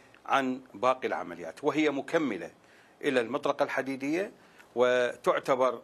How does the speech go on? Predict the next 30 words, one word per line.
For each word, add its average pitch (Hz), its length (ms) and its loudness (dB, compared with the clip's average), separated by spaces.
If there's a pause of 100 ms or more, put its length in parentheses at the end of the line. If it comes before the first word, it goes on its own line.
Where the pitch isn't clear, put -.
آه، 107 800 -4
الحقيقة - 460 -4
تكتيك 156 540 -2
ونوع 120 280 2
جديد 135 460 0 (380)
في 127 520 2
ساحة 175 440 2
العمليات 127 580 2
ضد 147 300 -2 (100)
التنظيمات 117 640 -2
الإرهابية. - 680 -10 (640)
نرى 147 480 4
من 120 160 -4
خلال 143 360 2
ما 143 120 0
تحقق 165 480 -2
من 147 120 -2
نتائج 123 420 0
في 160 220 -6
هذه 113 280 0
العملية 92 500 -8
بأنه 127 600 -4 (440)
ما 131 200 2
تم 240 420 -2 (320)
طرحه - 360 2
من 107 180 -6
جهد 165 280 -2
استخباري 113 580 -2
وأمني 98 380 -10
كان 135 420 0